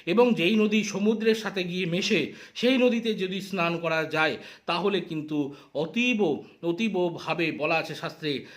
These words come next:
যে সাত জন্মের পাপ কিন্তু নাশ হয়ে যায়। তাহলে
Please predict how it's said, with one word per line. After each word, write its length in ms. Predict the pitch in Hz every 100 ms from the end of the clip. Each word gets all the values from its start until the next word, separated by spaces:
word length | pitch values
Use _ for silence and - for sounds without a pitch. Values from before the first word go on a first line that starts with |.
| -
যে 220 | 117 139
সাত 300 | 131 - 185
জন্মের 280 | 175 170 151
পাপ 200 | 147 135 -
কিন্তু 220 | 131 127
নাশ 340 | 117 120 113 -
হয়ে 160 | 107
যায়। 360 | 104 117 143 101 - - - -
তাহলে 440 | 127 160 170